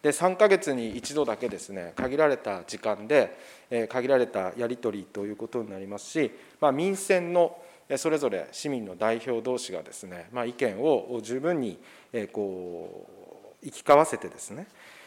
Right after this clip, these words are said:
えー、なんて言うんでしょうか、むつ市の新しい方向性を見出していく、そういう場だと思ってます。えー、ですから、価値のある議論と、お、価値のある結果、結論というものを出す場所がここだというふうに思っているんですね。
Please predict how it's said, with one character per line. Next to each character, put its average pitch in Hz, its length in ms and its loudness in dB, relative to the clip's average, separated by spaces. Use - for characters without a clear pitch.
え 101 460 -4
ー、 101 40 -8
な 117 100 0
ん 113 40 -4
て 107 80 -14
言 95 60 -8
う 92 40 -10
ん - 20 -10
で 92 60 -12
し - 120 -10
ょ 95 40 -4
う 87 40 -10
か、 87 240 -10
む 135 80 -6
つ 127 100 -6
市 - 140 0
の 135 220 2
新 120 220 -2
し - 100 -8
い 120 60 -2
方 110 180 -8
向 117 160 -10
性 - 140 -4
を 151 60 0
見 107 160 -8
出 107 120 -4
し - 100 -10
て - 80 -14
い 82 60 -14
く、 104 160 -16
そ - 120 0
う - 20 6
い 233 40 4
う - 20 0
場 220 80 6
だ 202 140 6
と - 80 -4
思 98 160 -4
っ - 20 -14
て - 140 -16
ま 87 100 -10
す。 - 200 -16
え 151 40 0
ー、 156 40 -2
で 190 60 2
す - 80 -2
か 151 100 4
ら、 147 240 10
価 - 180 4
値 190 120 0
の 156 100 6
あ 147 60 8
る 135 100 0
議 135 80 -2
論 123 220 -2
と、 123 440 2
お、 107 520 -4
価 123 120 -6
値 127 120 -8
の 117 100 -2
あ 113 60 2
る 98 180 -4
結 - 200 -8
果、 113 280 0
結 - 220 -4
論 120 160 0
と - 160 -16
い 139 60 2
う 143 40 -6
も 165 120 0
の 190 100 2
を 123 60 2
出 135 100 2
す - 100 -10
場 104 120 -4
所 - 120 -10
が 147 180 6
こ - 180 -8
こ 120 100 -4
だ 113 160 2
と - 120 -10
い 92 120 -10
う - 20 -10
ふ 131 140 -6
う 123 40 -2
に 101 100 -8
思 110 160 -6
っ 131 40 -6
て - 220 -10
い 95 60 -6
る 110 100 -4
ん 92 60 -10
で - 80 -18
す - 100 -16
ね。 90 140 -10